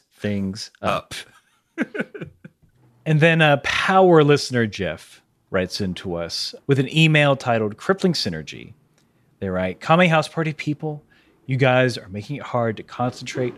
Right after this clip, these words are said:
Speaker 1: on anything else. This episode feels like it was recorded for me."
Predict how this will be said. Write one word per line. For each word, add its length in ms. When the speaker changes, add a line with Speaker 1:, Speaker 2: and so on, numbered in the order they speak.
Speaker 1:
on 200
anything 420
else. 320
This 260
episode 400
feels 340
like 440
it 60
was 180
recorded 540
for 180
me." 320